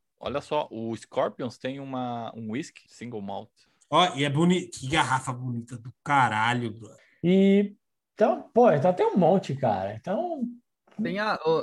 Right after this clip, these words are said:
Speaker 4: deixa eu falar, o, o, o, a José Cuervo, né? É, a tequila, teve uma edição especial que era do Rolling Stones.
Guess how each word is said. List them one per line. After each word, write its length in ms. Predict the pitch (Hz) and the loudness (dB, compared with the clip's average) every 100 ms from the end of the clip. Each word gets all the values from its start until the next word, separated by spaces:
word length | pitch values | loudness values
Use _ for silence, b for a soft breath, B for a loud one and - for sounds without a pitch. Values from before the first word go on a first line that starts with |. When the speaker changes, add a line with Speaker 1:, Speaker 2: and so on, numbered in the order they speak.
| - | -2
Speaker 4:
deixa 220 | 139 170 | -4 0
eu 20 | 233 | 0
falar, 100 | 202 | 0
o, 760 | 165 165 - 151 143 131 123 123 123 123 _ - | 0 -4 -4 -4 0 0 0 2 0 -2 _ -8
o, 40 | |
o, 840 | 135 123 120 117 113 110 107 107 - _ _ _ _ | -4 -2 -2 -4 -6 -8 -8 -10 -14 _ _ _ _
a 80 | 135 | -6
José 300 | 135 165 165 | -2 0 0
Cuervo, 400 | - 170 214 190 | 0 0 0 -2
né? 240 | 175 233 - _ | -4 -6 -10 _
É, 380 | 120 120 113 113 107 | -8 -6 -4 -4 -6
a 60 | |
tequila, 640 | - 123 - 202 208 123 _ _ _ _ | -8 -12 -6 -4 -2 -6 _ _ _ _
teve 200 | 131 143 | -8 -4
uma 120 | 160 | -4
edição 320 | 160 143 175 | -4 -6 -6
especial 560 | 170 170 151 - 143 156 | -6 -6 -10 -2 0 0
que 80 | - | -2
era 220 | 170 160 | -4 -2
do 240 | 147 147 139 | -2 -4 -4
Rolling 260 | 135 170 | -4 -6
Stones. 680 | 170 - 143 156 107 - | -6 -8 -6 -6 -10 -16